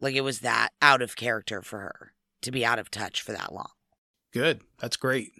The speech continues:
Speaker 1: But the police didn't take it super seriously, uh, like usual.
Speaker 2: Yeah, that's not great.
Speaker 1: Yeah, 'cause she was seventeen, but also it's interesting that they didn't take it seriously because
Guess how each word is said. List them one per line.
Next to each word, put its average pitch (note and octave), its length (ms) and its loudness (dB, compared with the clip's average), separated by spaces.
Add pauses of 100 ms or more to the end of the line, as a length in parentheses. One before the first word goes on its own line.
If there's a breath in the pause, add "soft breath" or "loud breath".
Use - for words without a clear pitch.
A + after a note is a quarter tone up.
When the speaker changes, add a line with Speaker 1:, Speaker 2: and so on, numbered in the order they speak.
(180)
Speaker 1:
But G3+ 240 4 (100)
the E3+ 80 -4
police F3 320 0
didn't G#3+ 260 0
take D3+ 220 -2
it C#3 100 -4
super B2+ 260 -2
seriously, A2 680 -6 (200)
uh, F#2 180 -6
like A2+ 320 -4
usual. A2 460 -10 (180)
Speaker 2:
Yeah, A#2 540 -2 (100)
that's B2 240 -4
not F2+ 180 -12
great. - 300 -14 (400)
Speaker 1:
Yeah, C#3+ 240 0 (280)
'cause F#3+ 160 2
she - 140 6
was F#3 120 2
seventeen, D3 520 0
but D3 220 -2
also G3 540 4
it's - 140 -2
interesting F#3 580 0
that C3+ 120 -6
they C#3+ 120 0
didn't C3+ 240 -4
take C3 200 -6
it B2 100 -6
seriously C#3 440 -4
because C3+ 420 -8